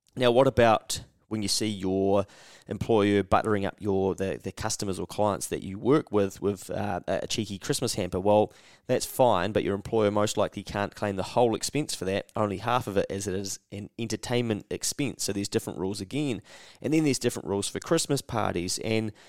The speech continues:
this shit is just, you're probably thinking, "This is why I didn't study to be an accountant, 'cause this stuff is gross." But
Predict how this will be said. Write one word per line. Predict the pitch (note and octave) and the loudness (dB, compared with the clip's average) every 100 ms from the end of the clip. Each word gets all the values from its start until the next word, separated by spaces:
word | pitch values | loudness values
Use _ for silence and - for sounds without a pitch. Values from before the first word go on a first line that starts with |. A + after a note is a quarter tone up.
| - _ | -20 _
this | D#3+ E3+ | 0 2
shit | - A2 - | 2 0 0
is | G2+ | -6
just, | - A2 G2+ | -2 -2 -2
you're | B2 | -4
probably | - A#2 G#2 | -2 -2 0
thinking, | A#2 G#2+ G2 | -4 -6 0
"This | C3+ D3 | 0 0
is | A2 | 2
why | G2+ G2 | 4 4
I | |
didn't | G#2 G2+ | 0 -2
study | - G2+ F#2 | 0 0 0
to | G2+ | -2
be | F#2+ | -4
an | G2+ | -4
accountant, | F#2 C#3 D3 G#2 | -4 -2 -2 -4
'cause | - | -6
this | G#2+ C3+ | -4 -2
stuff | - G2+ - | 0 -2 -2
is | G2+ G2 | -6 -6
gross." | - C#3 C3+ F2 | -2 4 4 4
But | B2+ C3 | 4 2